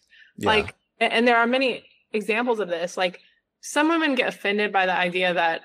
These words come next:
Speaker 2: a stranger might see them and want to fuck them without knowing them, which I guess you have to be a slut to not understand.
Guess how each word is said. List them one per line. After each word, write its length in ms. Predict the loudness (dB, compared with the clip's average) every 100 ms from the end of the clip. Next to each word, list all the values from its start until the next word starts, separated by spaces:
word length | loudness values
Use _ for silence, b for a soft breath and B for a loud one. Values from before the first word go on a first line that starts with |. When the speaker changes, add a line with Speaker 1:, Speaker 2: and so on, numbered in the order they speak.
| -8
Speaker 2:
a 80 | -8
stranger 400 | -4 -2 -2 -2
might 180 | -4 -6
see 160 | -6
them 200 | -4 -2
and 100 | -2
want 160 | -2 -2
to 60 | -2
fuck 280 | -4 -2
them 220 | -2 0 0
without 400 | 2 0 0 -4
knowing 380 | -4 -2 -4
them, 320 | -6 -8 -10 -14 _
which 320 | -4 -4 -8 -16 _ _ _ _ _ _ _ _ _ _ _ _ _ 2
I 40 |
guess 160 | 2 4
you 60 |
have 80 | 2
to 80 | 2
be 120 | -2
a 40 | -2
slut 320 | -4 -6 -4
to 100 | -2
not 220 | 0 0
understand. 580 | -2 -4 -6 -6 -8